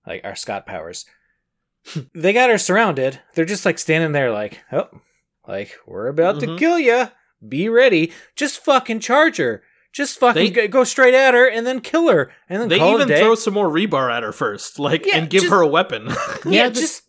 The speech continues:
Speaker 1: fucking d-, do your mission, bro.
Speaker 3: The Terminators are kinda cocky. They're like, "Oh, maybe they just like to
Speaker 2: Definitely.
Speaker 3: enjoy it." Like, "Okay, I'll enjoy this."
Speaker 2: <laughs>
Speaker 3: Oh, yeah. It's like when you're, like, get, like, a, that, like, a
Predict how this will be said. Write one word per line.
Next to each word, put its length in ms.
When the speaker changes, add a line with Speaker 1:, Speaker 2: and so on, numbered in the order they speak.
Speaker 1:
fucking 440
d-, 260
do 240
your 180
mission, 520
bro. 180
Speaker 3:
The 80
Terminators 360
are 80
kinda 180
cocky. 540
They're 200
like, 240
"Oh, 320
maybe 240
they 80
just 140
like 140
to 60
Speaker 2:
Definitely. 140
Speaker 3:
enjoy 300
it." 220
Like, 240
"Okay, 260
I'll 260
enjoy 280
this." 280
Speaker 2:
<laughs> 60
Speaker 3:
Oh, 60
yeah. 240
It's 140
like 120
when 120
you're, 180
like, 240
get, 220
like, 140
a, 260
that, 260
like, 140
a 260